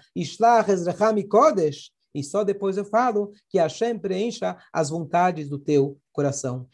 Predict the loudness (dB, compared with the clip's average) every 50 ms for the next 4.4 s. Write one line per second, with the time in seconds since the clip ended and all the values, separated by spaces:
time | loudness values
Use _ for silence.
0 | _ _ -2 -2 0 0 0 0 0 0 0 0 0 0 -2 -2 -2 -4 -6 -8
1 | -8 -4 0 2 2 4 4 2 0 -2 -2 -2 -2 -2 -2 -4 -8 -10 -10 -10
2 | -8 -2 0 2 2 2 2 0 -4 -12 _ _ _ -6 0 0 0 0 0 -4
3 | -6 -6 -6 -6 -6 -8 -4 0 0 0 0 0 0 0 0 2 0 0 -2 -2
4 | -4 -4 -4 -2 -2 -2 -2 -6